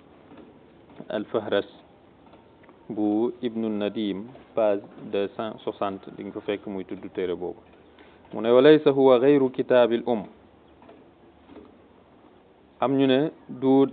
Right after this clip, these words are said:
beneen téere bu duwut Kitabul Umm. "وإنما أطلق عليه هذا الاسم"، dañ ko tuddee tur boobu, "لأنه من رواية تلميذه الحسن الزعفراني"، ndax mi ngi bokk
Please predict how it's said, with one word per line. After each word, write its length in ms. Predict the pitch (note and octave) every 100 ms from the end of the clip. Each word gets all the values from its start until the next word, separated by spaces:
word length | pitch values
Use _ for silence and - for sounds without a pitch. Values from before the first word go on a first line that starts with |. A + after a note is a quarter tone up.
| - -
beneen 440 | B2+ C3 D#3 D#3
téere 280 | - C3+ C3
bu 180 | A#2+ B2+
duwut 300 | B2+ B2+ B2+
Kitabul 420 | B2 B2+ A#2+ A#2 G#2+
Umm. 200 | A2 G2
"وإنما 520 | G#2 A#2+ B2+ B2+ B2+
أطلق 340 | C#3 C3 B2+ B2+
عليه 380 | A#2+ A#2+ A#2+ A#2
هذا 280 | B2 A#2+
الاسم"، 360 | A#2 A#2+ A#2+ B2+
dañ 160 | A#2 B2
ko 100 | C3+
tuddee 320 | - C3+ B2
tur 200 | B2 B2
boobu, 380 | A2+ A2+ G#2 F#3+ - _ - - - - - - -
"لأنه 420 | A#2+ A#2+ B2+ A#2+ A#2+ B2
من 160 | A#2+ A2+
رواية 440 | A2+ A#2 B2 B2 A#2 A#2
تلميذه 580 | B2 G#2+ A2 A2+ G#2+ A2
الحسن 520 | G#2 - A#2 - A#2
الزعفراني"، 840 | A2 G#2 G#2 G#2 - G#2 G2 F#2 D#2+ - - - - - - - - - - - -
ndax 200 | G#2+ A2 - - -
mi 140 | A2+
ngi 100 | A2+
bokk 320 | A2 A2 A2